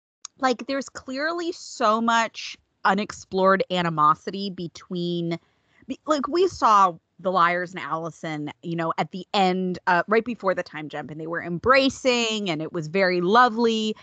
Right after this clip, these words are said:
And, like, obviously we can infer, okay, Allison kind of, uh, aligned herself with Charlotte in these last five years, and the liars sort of, uh, took that, uh, as a betrayal, as, as one can understand. But it's like,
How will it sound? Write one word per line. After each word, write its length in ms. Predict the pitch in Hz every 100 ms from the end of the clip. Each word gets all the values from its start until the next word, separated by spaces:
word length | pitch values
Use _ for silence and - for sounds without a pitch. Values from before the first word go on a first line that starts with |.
| - - _
And, 100 | 233
like, 140 | 262 254 -
obviously 480 | 311 277 262 - 202
we 100 | 190
can 120 | 196
infer, 520 | 175 - 170 165 170 175
okay, 300 | 151 156 147
Allison 440 | 170 185 190 190
kind 220 | 180 190 175
of, 100 | 165
uh, 80 | 165 - 170 - _ -
aligned 460 | 208 214 240 240
herself 440 | 214 220 190 175 185
with 120 | 175
Charlotte 800 | - 175 175 165 165 160 - - _ _ _ _ -
in 160 | 202
these 160 | 190 170
last 280 | 185 170 -
five 220 | 175 160
years, 300 | 160 165 165
and 100 | 160
the 80 | 165
liars 480 | 175 170 170 170 -
sort 240 | 196 170
of, 180 | 156 151 -
uh, 200 | 175 170 -
took 220 | 233 -
that, 260 | 175 156 - _ -
uh, 60 | - 165 _ -
as 200 | 208 190
a 60 |
betrayal, 460 | 190 190 170 160 151
as, 340 | 285 330 - -
as 200 | 359 302
one 220 | 311 277
can 160 | 254 220
understand. 580 | 190 185 185 156 147 -
But 100 | 247
it's 200 | 240 -
like, 260 | 262 240